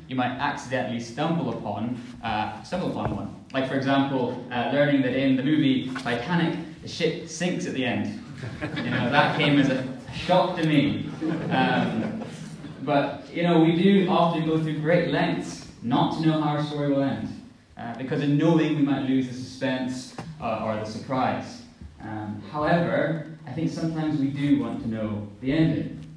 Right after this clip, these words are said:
I think this is especially true of, true in books, at least, uh, at least in my case. Uh, I might be in the minority, um, but often when I'm reading a story,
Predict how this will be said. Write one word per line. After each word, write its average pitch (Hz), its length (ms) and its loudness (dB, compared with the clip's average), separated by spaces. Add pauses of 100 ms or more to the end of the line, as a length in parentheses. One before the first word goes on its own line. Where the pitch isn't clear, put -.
(260)
I 127 60 -4
think 139 160 2
this 131 80 0
is 127 60 -2
especially 151 480 -2
true 139 220 0
of, 127 460 -2
true 143 260 2
in 120 220 -2
books, - 300 0
at - 120 -10
least, - 400 -8 (220)
uh, 120 40 -6
at 123 160 -4
least 147 240 0
in 127 80 -2
my 127 240 0
case. - 440 -6 (360)
Uh, - 40 -12
I 110 440 -4
might 139 260 2
be 131 160 4
in 123 100 0
the 120 60 2
minority, 110 1000 -2
um, 107 340 -4
but - 200 -2
often 160 420 2
when 143 120 2
I'm 127 200 0
reading 135 300 4
a 120 80 0
story, 143 580 -2